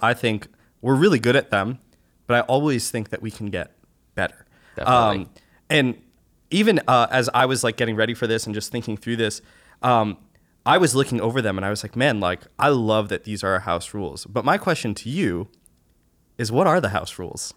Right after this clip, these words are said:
Speaker 1: Can you name all ten?
Speaker 2: Okay. Uh, pretty sure. Usually I get s-, s-, slipped up by the we statements, but here we go. They're probably not gonna be in order, by the way.
Speaker 1: It's okay.
Speaker 2: Um, Jesus our everything. Uh, worship is our heartbeat.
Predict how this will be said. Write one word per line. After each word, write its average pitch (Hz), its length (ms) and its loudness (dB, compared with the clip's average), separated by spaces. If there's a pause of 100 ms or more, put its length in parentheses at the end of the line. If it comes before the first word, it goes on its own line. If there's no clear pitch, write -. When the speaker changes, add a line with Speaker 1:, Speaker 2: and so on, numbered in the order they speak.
Speaker 1:
Can 135 140 0
you 143 100 4
name 156 240 2
all 135 100 2
ten? - 360 -6 (340)
Speaker 2:
Okay. 107 460 2 (120)
Uh, 120 420 6 (400)
pretty 156 320 2
sure. 98 420 0 (420)
Usually 143 420 4
I 123 60 4
get 127 200 2
s-, - 260 -6
s-, - 320 -20 (160)
slipped - 380 -2
up 127 360 0
by 110 100 0
the 101 120 2
we 107 140 -2
statements, 87 500 -6
but - 340 -6
here 98 100 -8
we 71 100 -8
go. 67 260 -6 (400)
They're 92 80 -8
probably 113 260 -2
not 101 140 -2
gonna - 80 -14
be 78 80 -8
in 82 100 -8
order, - 180 -10
by 53 140 -10
the 50 80 -10
way. - 160 -12 (520)
Speaker 1:
It's - 100 -8
okay. 101 80 4
Speaker 2:
Um, 101 560 4 (340)
Jesus 120 260 0
our 135 220 4
everything. 104 680 0 (1000)
Uh, 98 320 2
worship 107 320 -2
is 101 80 0
our 80 120 2
heartbeat. 127 600 0